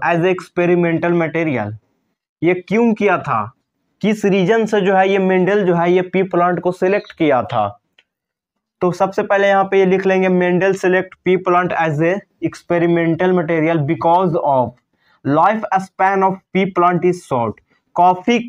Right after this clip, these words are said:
कम लाइफ स्पैन इसका, इसका लाइफ स्पैन कैसा है? काफी कम लाइफ स्पैन है और easy to cultivate,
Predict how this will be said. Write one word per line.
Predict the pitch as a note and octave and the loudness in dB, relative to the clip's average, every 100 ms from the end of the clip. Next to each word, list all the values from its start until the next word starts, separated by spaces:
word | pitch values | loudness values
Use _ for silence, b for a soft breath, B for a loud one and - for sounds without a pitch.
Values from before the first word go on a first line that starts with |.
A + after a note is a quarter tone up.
| - | -2
कम | G3+ G#3 | 0 2
लाइफ | G3 F#3+ F#3+ | 2 2 0
स्पैन | F#3 - D#3+ | -2 -2 0
इसका, | D3 C3 C#3 B2 | -2 -2 0 0
इसका | B2+ C3 E3 | 0 -2 0
लाइफ | E3+ F#3 G3+ | 2 2 0
स्पैन | F#3+ G3 F#3+ | -2 -2 0
कैसा | F#3+ F#3+ G3+ G3+ | 0 0 0 2
है? | A3+ B3 _ _ - | 0 -2 _ _ -2
काफी | F3+ F3+ A#3 A#3 | 0 2 0 -4
कम | G#3 G3+ G3 | -2 0 2
लाइफ | F#3 F#3 F#3+ | 2 0 -4
स्पैन | F#3 F#3 F#3 F#3 | -4 -2 0 0
है | G3 - b - | -2 -8 b -2
और | F3+ - - | -2 -2 -2
easy | G#3+ G3 F3+ A#3 A#3 | 0 2 2 0 0
to | G#3+ | 0
cultivate, | F#3 F3+ F#3+ D#3 D3 B2 | 0 0 0 0 0 -2